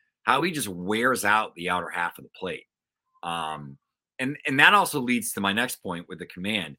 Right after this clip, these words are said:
It's there. It wasn't a struggle when he came back. The thing is now that I'm seeing versus what I saw in the summer when he returned, and I saw, you know, whatever, three starts, one in, in A, low A, and then a few in double A,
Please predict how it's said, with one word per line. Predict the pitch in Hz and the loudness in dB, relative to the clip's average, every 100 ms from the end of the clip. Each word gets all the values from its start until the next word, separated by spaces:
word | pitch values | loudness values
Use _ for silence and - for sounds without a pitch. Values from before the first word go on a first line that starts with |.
| _ _ _ | _ _ _
It's | - 381 | -6 -4
there. | - 110 120 143 156 - | -4 0 2 0 -2 -6
It | 117 | -4
wasn't | 127 117 110 - | -2 -2 -6 -8
a | 104 98 | -8 -8
struggle | - 117 120 127 | -4 -2 0 -2
when | 113 | -2
he | 101 | -4
came | - 104 85 | -4 -6 -4
back. | 87 90 117 - _ _ _ | -2 0 0 -4 _ _ _
The | 107 | -6
thing | - 160 202 | -4 -2 0
is | 196 123 | -2 0
now | 120 123 | 2 2
that | 127 | 2
I'm | 107 101 | -2 -4
seeing | - 113 104 95 87 87 - _ _ - | -6 -4 -2 -2 -6 -10 -14 _ _ -4
versus | 110 107 98 87 | -4 -2 -8 -6
what | 113 | -4
I | 107 | -4
saw | - - 110 110 104 95 87 - _ _ _ | -6 -6 -4 -2 0 -2 -6 -10 _ _ _
in | 123 104 | -6 -6
the | |
summer | - - 117 107 95 | -6 -2 0 0 -2
when | 92 | -2
he | 92 | -6
returned, | 85 - - 104 101 | -6 -8 -6 -4 -4
and | 80 | -6
I | |
saw, | 82 - 98 92 | -10 -6 -6 -6
you | 82 | -8
know, | 78 76 | -14 -8
whatever, | 90 80 76 | -6 -6 -8
three | 87 82 | -12 -10
starts, | - 82 82 - - | -8 -8 -8 -10 -14
one | 80 78 78 - | -12 -12 -14 -14
in, | 82 82 | -16 -14
in | 82 82 | -12 -6
A, | 82 82 | -6 -6
low | 87 82 | -4 -4
A, | 78 78 76 | -4 -4 -6
and | |
then | 73 | -8
a | 69 - | -14 -12
few | 78 | -12
in | 73 | -10
double | 71 69 76 | -12 -12 -8
A, | 82 76 | -6 -6